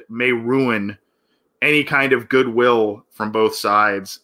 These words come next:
if the Bengals are pushing him to play when he's not ready to play. So you have to keep that into, i-, i-, this is a long-term play for A J Green. This is not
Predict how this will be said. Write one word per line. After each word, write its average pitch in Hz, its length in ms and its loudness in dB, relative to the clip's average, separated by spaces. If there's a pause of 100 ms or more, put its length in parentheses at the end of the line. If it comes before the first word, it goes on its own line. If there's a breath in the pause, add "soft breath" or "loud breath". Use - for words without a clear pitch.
if 110 140 -6
the 113 60 -4
Bengals 107 340 -6
are 104 80 -8
pushing 110 360 -6
him 98 180 -10
to - 80 -14
play 95 220 -4
when 92 120 -6
he's 95 220 -8
not 90 180 -2
ready 92 200 -6
to 87 80 -12
play. 80 340 -8 (240)
So 101 460 2 (320 loud breath)
you 165 100 2
have 196 100 2
to 220 200 2
keep 208 200 0
that 165 240 4
into, 120 200 2
i-, 123 360 -4
i-, - 60 -14
this 160 160 -4
is 196 100 0
a 151 60 4
long-term 143 720 0
play 107 520 -2 (120)
for 101 200 -2
A 101 120 0
J 104 160 -4
Green. 92 260 -10
This 90 160 -12
is 131 140 -12
not 120 360 -2